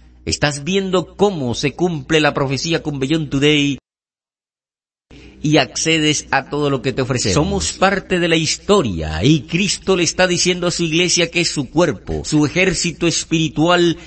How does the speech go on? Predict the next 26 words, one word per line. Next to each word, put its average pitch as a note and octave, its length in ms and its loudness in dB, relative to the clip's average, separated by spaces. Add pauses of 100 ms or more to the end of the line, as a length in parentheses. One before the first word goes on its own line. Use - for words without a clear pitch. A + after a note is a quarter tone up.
(100)
estarían E3+ 680 -4
comprometidos E3+ 760 -2
en D#3 220 -4
proclamar D#3 840 0
el B2+ 140 2
anuncio E3 480 -2
del D3+ 220 2
reino E3+ 440 0
venidero D#3 460 0
de D3+ 100 0
Dios, B2+ 220 0
la D3+ 160 4
familia E3 640 -2
de F3 140 -2
Dios C3+ 600 0
a D3+ 100 0
esta D#3+ 320 -4
tierra. E2 520 -4
Esa - 180 0
es D#3 120 0
una F3+ 140 -2
de F3 80 0
las E3+ 140 0
señales E3 480 0
que D3+ 120 0
dio. C3 480 -2